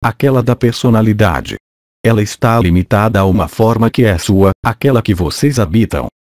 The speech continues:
Em meio aos mundos unificados, a consciência pode se revestir de diversas formas, em função dos espaços dimensionais que ela percorre. A partir do momento em que houver ressonância da consciência,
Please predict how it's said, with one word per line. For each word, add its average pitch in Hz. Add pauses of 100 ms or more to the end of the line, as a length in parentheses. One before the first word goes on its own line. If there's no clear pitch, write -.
(200)
Em 123
meio 110
aos 120
mundos 107
unificados, 98 (140)
a 110
consciência 123
pode 104
se -
revestir 127
de 107
diversas 101
formas, - (120)
em 131
função 110
dos 104
espaços 101
dimensionais 117
que 117
ela 107
percorre. 85 (520)
A 101
partir 107
do 101
momento 104
em 156
que -
houver 107
ressonância 117
da 104
consciência, 113